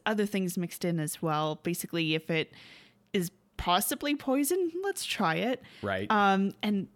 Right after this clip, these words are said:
Speaker 1: this was all mixed in into, um, a concoction that you would ingest in advance of the procedure.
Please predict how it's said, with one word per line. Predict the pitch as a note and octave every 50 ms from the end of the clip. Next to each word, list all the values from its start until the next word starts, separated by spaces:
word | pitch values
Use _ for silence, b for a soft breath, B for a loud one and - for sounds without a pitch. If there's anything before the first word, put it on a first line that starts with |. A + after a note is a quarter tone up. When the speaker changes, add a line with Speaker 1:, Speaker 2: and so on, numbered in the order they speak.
| -
Speaker 1:
this | - - A#3 A#3 -
was | A#3+ A#3+
all | A#3 B3+
mixed | C4+ C4 C4+ - - -
in | G#3 F#3 F3+ F3+ F3+ F#3 - - -
into, | F#3 F3 E3+ - F3+ E3 D#3+ D#3 D#3 D#3 D#3 - -
um, | D#3+ D#3 D3 D3 D3 D3+ D3 D3 - - _ -
a | D#3+ E3 D3+ D3 D3 D3 D3
concoction | - F#3 E3 - - C#4 C#4 C4+ - - - A3 G3+ F#3
that | F3 - -
you | - E3 D#3
would | D#3+ D#3+ - -
ingest | D3 D3 D3 D#3 - - F#3+ - - - - - -
in | - F#3 F3
advance | D#3+ D#3 - D3+ C#3 C#3 D3 - -
of | - D3 -
the | - B2+ C3
procedure. | - - - - - - - - - - - - - -